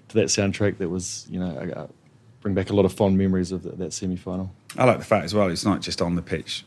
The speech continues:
Speaker 2: uh, too. You know, it's the awareness of, of the bigger game. It's the mental capacity, I'd imagine, to be, in that moment, you know, to be doing something that,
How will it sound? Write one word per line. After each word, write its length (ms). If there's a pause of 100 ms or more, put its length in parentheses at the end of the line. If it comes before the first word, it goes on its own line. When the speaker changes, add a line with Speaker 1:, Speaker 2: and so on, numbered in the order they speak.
Speaker 2:
uh, 60 (120)
too. 180
You 240
know, 120
it's 160
the 120
awareness 560
of, 260
of 100 (200)
the 60
bigger 240
game. 320
It's 160
the 60
mental 320
capacity, 680
I'd 80
imagine, 420
to 120
be, 160
in 120
that 140
moment, 440 (680)
you 80
know, 100
to 120
be 100
doing 200
something 340
that, 200